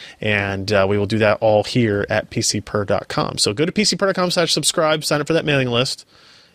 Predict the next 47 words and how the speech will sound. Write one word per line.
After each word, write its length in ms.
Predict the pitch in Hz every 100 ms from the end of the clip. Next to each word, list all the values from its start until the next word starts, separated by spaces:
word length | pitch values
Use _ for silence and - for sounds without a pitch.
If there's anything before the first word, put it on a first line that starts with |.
| _
and 140 | 110 113
then 200 | 117 117
it 80 |
will 140 | 87 117
always 260 | 123 151
direct 240 | 135 147 139
you 60 |
to 80 | 131
P 120 | -
C 120 | 139 139
per 120 | 135
dot 120 | 123
com 160 | 127 120
slash 280 | 127 113
live, 480 | 135 165 143 117 113
and 80 | 113
it 100 | 113
will, 280 | 107 113 107 - - -
I 60 | 147
think, 160 | 208
probably 180 | - 180
tomorrow 640 | 170 156 151 156 156 151
or 160 | 151 117
Friday, 580 | - 139 135 135 135 131 - - -
I'll 60 |
send 180 | - 135
out 100 | 131
an 100 | 120
email 360 | 123 127 123 117
to 140 | -
that 260 | 117 117 110
group 320 | 120 117 -
talking 380 | - 127 123 127
a 20 |
little 200 | 117 117
bit 100 | 113
about 380 | 110 113 107 -
the, 280 | 117 113 113
uh, 380 | 107 104 95 -
the 140 | 123
live 300 | 110 107 110
stream 200 | - 117
that 60 | 95
will 80 |
happen 200 | 90 110
on 140 | 107 98
Thursday 640 | - 143 127 131 123 120